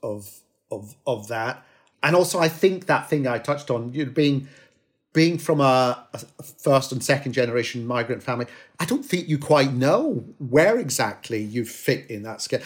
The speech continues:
It is a very, very British thing that, you know, identifying someone by the tone of their voice and by what job they do.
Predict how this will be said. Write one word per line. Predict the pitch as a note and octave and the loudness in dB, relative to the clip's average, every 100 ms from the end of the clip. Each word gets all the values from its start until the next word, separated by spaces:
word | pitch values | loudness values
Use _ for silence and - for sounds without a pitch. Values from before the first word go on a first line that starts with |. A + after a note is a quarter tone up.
| - | -8
It | C#3+ A#3 | -4 0
is | A3+ | 0
a | |
very, | D#3 F#3 F3 D#3+ C#3+ | 2 4 4 4 4
very | C#3 B2+ B2+ | 4 4 2
British | - C3 - A2 - | 0 -4 -2 -6 -8
thing | - F#3+ D4 A#2 G2 F#2+ | -2 -2 -2 -6 -10 -4
that, | A#2+ - | -4 -2
you | D3 | -2
know, | B2+ | 0
identifying | A2+ B2+ C3 C#3+ C#3+ C3 G#2+ | -2 0 -2 -2 -2 -2 -2
someone | G2+ A#2 G#2+ G#2+ - - - _ | -2 -4 -4 -8 -10 -20 -20 _
by | B2+ A2+ | -2 0
the | A2+ | -2
tone | - C#3 B2 | -2 -2 -2
of | A2+ | -2
their | G#2+ | -4
voice | G2 A2+ A2 A2 G#2+ | -2 -2 0 -2 -4
and | A2+ G#2 G#2 G2+ | -4 -4 -6 -6
by | A2+ G#2 | -4 -4
what | A2 - | -6 -8
job | - A2 A2 | -6 -6 -6
they | A2 | -12
do. | G2 F#2 - | -12 -16 -16